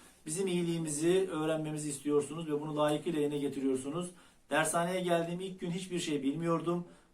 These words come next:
Buraya siz gösterdiniz, siz tanıttınız ve sanki burası bizim evimiz, yuvamız gibi hissettirdiniz.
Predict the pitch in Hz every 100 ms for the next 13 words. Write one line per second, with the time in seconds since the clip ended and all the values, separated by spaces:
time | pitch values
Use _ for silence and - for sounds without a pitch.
0 | - 175 185 175 175 180 165 151 - 139
1 | 131 143 165 - 208 - 160 151 170 175
2 | 147 190 185 180 170 170 151 151 170 175
3 | - - - 151 175 156 147 156 190 185
4 | 156 143 139 139 - 131 135 160 180 -